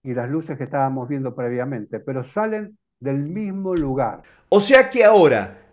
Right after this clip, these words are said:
Speaker 2: no solamente tenemos las grabaciones de la torre de control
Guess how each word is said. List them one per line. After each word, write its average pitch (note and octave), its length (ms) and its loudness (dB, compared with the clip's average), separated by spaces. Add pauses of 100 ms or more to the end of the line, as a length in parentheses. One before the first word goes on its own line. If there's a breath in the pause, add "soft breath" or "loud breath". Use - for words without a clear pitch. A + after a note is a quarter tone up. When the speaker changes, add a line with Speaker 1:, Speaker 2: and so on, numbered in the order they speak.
Speaker 2:
no G3 360 -2
solamente C#3 960 -2
tenemos E3 640 -2 (120)
las D3+ 300 2
grabaciones D#3 1040 4 (460)
de E3+ 200 -2
la G#3 240 6
torre A3 320 4
de F#3+ 120 0
control A#2+ 600 0